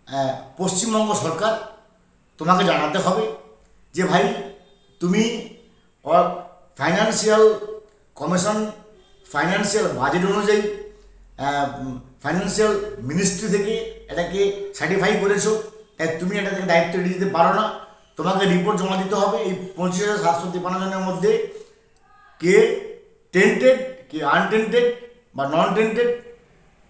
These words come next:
দু নম্বর, এসএসসি সার্ভিস কমিশন,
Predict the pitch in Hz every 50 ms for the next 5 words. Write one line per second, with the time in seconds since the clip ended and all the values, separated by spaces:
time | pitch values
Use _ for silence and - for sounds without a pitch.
0 | _ _ _ _ - 117 120 180 214 233 240 240 240 240 254 262 247 - - -
1 | - - - - - - - _ _ _ - _ _ _ _ _ _ _ _ _
2 | - 170 190 - - 240 - - - - 254 247 - - - - - - - _
3 | _ _ _ _ - _ _ - - - 170 160 185 190 196 226 220 - - 208
4 | 214 208 - 233 240